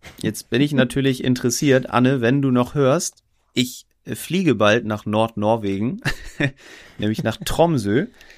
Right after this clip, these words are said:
Speaker 1: Ich weiß nicht, ob du da irgendwo in der Nähe bist.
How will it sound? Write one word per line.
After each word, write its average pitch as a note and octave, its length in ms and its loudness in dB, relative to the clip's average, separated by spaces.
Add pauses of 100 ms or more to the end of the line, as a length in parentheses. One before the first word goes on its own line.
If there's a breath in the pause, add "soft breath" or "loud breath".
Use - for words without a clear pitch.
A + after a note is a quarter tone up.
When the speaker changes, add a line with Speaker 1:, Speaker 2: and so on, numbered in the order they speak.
(220 soft breath)
Speaker 1:
Ich A#2 220 -8
weiß C#3 280 2
nicht, F3+ 200 -2
ob - 160 -4
du D3 100 -4
da D3+ 320 4
irgendwo D3 500 2
in C3+ 200 -4
der C3 140 2
Nähe C#3 280 2
bist. C#3+ 480 -2